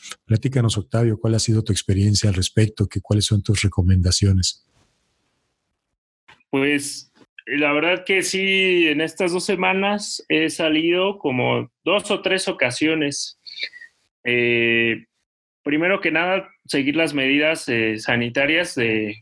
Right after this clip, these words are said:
Speaker 2: como cualquier persona que sale a la calle. Ya sabes, cubreboca, careta, protección para los ojos, llevarse un gel desinfectante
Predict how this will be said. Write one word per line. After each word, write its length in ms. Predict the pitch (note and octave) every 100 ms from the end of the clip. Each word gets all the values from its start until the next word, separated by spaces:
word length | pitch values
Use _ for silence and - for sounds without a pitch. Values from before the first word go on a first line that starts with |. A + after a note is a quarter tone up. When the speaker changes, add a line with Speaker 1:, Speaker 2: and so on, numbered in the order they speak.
| -
Speaker 2:
como 380 | A2 G#2+ G#2+
cualquier 360 | - A#2 C#3 C#3
persona 480 | C#3 B2+ C3+ C3+ B2+
que 140 | A2+
sale 300 | G#2+ A#2+ B2+
a 40 | B2+
la 200 | A#2+ -
calle. 420 | B2 C#3 B3+ - _ - _ _ -
Ya 140 | A#2
sabes, 340 | A2+ B2 A2+ A#2
cubreboca, 920 | A#2+ A2 A2+ A2+ C3 C3 C3+ C3 C3
careta, 720 | A#2 A2 B2 B2+ B2+ B2 C3+ _ -
protección 640 | A2+ A2+ A2 - A#2+ A#2+
para 280 | B2 A2 A2+ - _ _ -
los 240 | A2+ A#2+
ojos, 480 | D#3 D3 E3 E3 - - - - - -
llevarse 460 | - A#2+ B2+ C3+ -
un 140 | C3
gel 440 | B2 B2+ B2+ C3 B2+ -
desinfectante 1040 | A#2 A2 A2 A2+ A2 C3 C3 B2+ D3+ G#3+